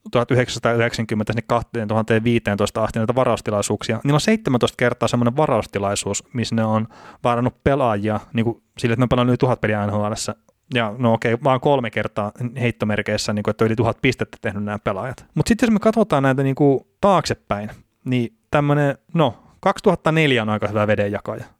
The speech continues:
Et jos siinä on seitsemäntoista kertaa varannut se yli tuhat N H L-peliä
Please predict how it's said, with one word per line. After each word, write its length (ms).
Et 140
jos 60
siinä 100
on 40
seitsemäntoista 540
kertaa 340
varannut 280
se 80
yli 160
tuhat 260
N 100
H 60
L-peliä 460